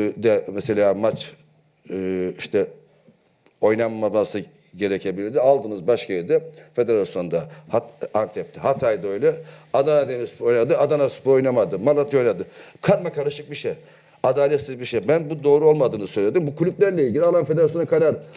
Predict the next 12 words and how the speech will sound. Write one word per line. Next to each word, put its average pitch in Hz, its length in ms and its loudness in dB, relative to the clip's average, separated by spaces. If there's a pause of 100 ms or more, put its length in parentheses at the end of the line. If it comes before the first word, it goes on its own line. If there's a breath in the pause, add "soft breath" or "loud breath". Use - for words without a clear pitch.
(140 loud breath)
Bunun 143 200 2
Hatay'daki 139 500 2
öyle, 131 140 2
Hatay'da 120 480 0
benim 123 240 -2
dünürüm 143 400 0
var. 143 160 4 (440 loud breath)
Anne, 127 260 0 (140)
şey, 117 140 -4
yakınını 175 540 0
kaybetti 104 480 -2
ya. 135 240 0